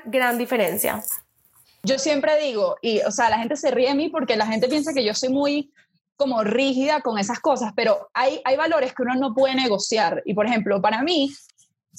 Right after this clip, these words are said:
Speaker 2: Dios viene primero, esa es mi prioridad. Mi familia, claramente yo, ¿ok? Y mis cosas, mis pasiones, lo que a mí me hace ser yo, porque cuando tú dejas esas cosas a un lado, ya tú no eres tú, y a veces eso, eso pasa mucho en las relaciones, que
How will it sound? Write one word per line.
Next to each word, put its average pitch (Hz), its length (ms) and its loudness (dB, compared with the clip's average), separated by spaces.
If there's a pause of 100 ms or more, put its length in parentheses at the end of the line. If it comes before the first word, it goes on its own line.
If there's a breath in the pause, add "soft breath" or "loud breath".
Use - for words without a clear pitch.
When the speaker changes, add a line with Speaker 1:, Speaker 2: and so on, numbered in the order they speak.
(200)
Speaker 2:
Dios 302 340 0
viene 339 200 0
primero, 226 400 0
esa 202 160 0
es 262 40 2
mi 269 80 0
prioridad. 190 600 0 (260)
Mi 240 160 0
familia, 311 640 0 (140)
claramente 226 560 0
yo, 254 300 0 (380)
¿ok? 202 180 -2 (480)
Y 320 160 0
mis 294 220 -2
cosas, 311 360 0
mis 247 180 -2
pasiones, 247 640 0
lo 240 140 0
que 247 80 2
a 240 40 2
mí 247 120 0
me 269 80 2
hace 294 200 0
ser 277 280 0
yo, 240 260 2
porque 208 280 -2
cuando 240 280 2
tú 302 200 -2
dejas 339 300 0
esas 320 120 -4
cosas 320 260 0
a 285 40 2
un 247 100 -2
lado, 262 340 2 (400)
ya 294 200 0
tú 359 100 0
no 359 100 2
eres 349 240 -2
tú, 349 220 2
y 233 100 2
a 226 80 2
veces 277 320 0
eso, 359 320 0
eso 285 240 2
pasa 349 200 0
mucho 349 200 0
en 359 40 2
las 311 80 0
relaciones, 254 500 0
que 311 120 0